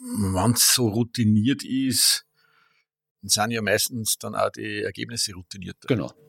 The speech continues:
Speaker 2: Ich hole alle Leute ein durch so einen Aha-Moment, ne? Das ist das, was ich versuche mit den Soundjokers auch zu machen, wenn ich
Speaker 1: Erklär's nur mal kurz, alle, die das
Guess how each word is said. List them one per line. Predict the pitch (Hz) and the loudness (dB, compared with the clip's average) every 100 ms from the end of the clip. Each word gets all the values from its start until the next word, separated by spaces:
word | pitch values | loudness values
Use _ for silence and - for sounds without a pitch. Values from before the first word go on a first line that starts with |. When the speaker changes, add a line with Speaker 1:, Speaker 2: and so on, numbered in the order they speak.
| _ | _
Speaker 2:
Ich | - 113 104 | -6 -6 -2
hole | 123 175 | -4 -2
alle | - 143 151 | -2 -2 0
Leute | 90 107 - - | 0 0 -2 -4
ein | 92 139 143 _ _ _ | -2 -4 -6 _ _ _
durch | 127 - | -8 -4
so | 123 | -2
einen | 113 110 107 | -2 -4 -2
Aha-Moment, | 95 104 143 113 73 69 - | -2 0 0 -2 -4 -8 -6
ne? | 87 120 | -4 -4
Das | 120 120 | -2 2
ist | - | 2
das, | 120 117 | 0 -4
was | 113 | -2
ich | 113 | -2
versuche | - - 123 - 131 113 - - - - | 0 -2 -2 -4 -4 -4 -6 -14 -12 -4
mit | 104 101 | -2 -2
den | 110 | -2
Soundjokers | 101 98 165 - 87 98 - | 0 0 -2 -2 -2 -2 -2
auch | - - | -2 -4
zu | - | -4
machen, | 87 76 - 87 71 | 0 -2 -2 -6 -4
wenn | 90 | -2
ich | 87 82 | -2 0
Speaker 1:
Erklär's | 117 117 131 | -2 0 -2
nur | 131 | 0
mal | 123 | -2
kurz, | - 127 - | 0 -2 0
alle, | - 117 117 | 0 0 2
die | 107 | 2
das | 107 | 0